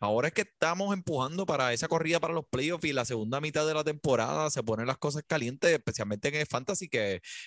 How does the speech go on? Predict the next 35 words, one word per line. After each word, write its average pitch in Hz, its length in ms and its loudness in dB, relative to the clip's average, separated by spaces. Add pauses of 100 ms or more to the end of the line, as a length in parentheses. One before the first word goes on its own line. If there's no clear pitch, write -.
eh, 92 400 0
donde 104 240 0
hay 113 140 2
equipos 143 320 -2
que 143 60 -4
están 139 160 0
en 170 40 -4
ese 180 180 0
borde, 147 360 4
en 117 60 0
ese 160 220 2
rango 143 540 2 (300)
de 123 160 0
que 107 400 -2 (240)
a 117 100 2
lo 117 80 2
mejor 139 500 4 (200)
caigo 160 320 2
en 151 60 6
los 135 100 2
playoffs 156 480 2
o 139 180 2
no, 156 340 2 (200)
y 117 60 -2
están 120 260 -2
tratando 151 440 -2
de 143 60 2
luchar 143 320 0
esa - 240 -2
última 156 460 2
semana 147 720 0
y 117 260 -4
cada 156 460 2
victoria 156 880 4
cuenta 147 800 2